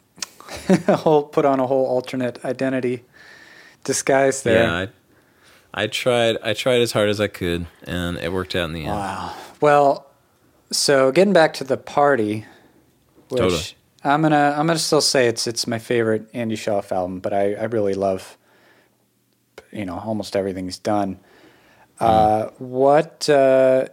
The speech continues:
Speaker 1: you know, it's ten tracks. It's a very tight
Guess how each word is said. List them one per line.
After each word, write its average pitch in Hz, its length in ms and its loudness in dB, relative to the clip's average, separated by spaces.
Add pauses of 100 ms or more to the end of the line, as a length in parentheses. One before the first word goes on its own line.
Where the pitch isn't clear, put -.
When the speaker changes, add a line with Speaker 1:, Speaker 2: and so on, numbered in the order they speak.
Speaker 1:
you 139 100 -2
know, 123 160 2
it's 117 160 -4
ten 143 280 -2
tracks. 131 600 0
It's - 180 -8
a 123 40 -4
very 123 460 2
tight 135 520 0